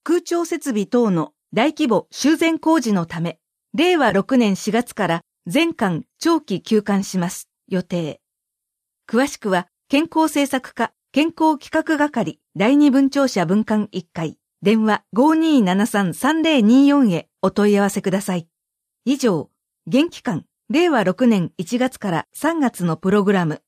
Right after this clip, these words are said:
でした。十二、十二月の各種相談。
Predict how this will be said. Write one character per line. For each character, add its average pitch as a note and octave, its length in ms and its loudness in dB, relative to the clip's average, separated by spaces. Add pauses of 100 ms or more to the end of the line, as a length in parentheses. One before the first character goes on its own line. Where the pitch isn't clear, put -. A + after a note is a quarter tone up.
(160)
で E3 100 -6
し - 120 -14
た。 - 160 -10 (1200)
十 A#3 220 2
二、 A3+ 220 0 (560)
十 C#4 240 2
二 E4+ 120 0
月 E4 280 -2
の D4+ 160 2
各 D4 240 -4
種 G#3 140 -2
相 F#3+ 260 0
談。 F3 260 -2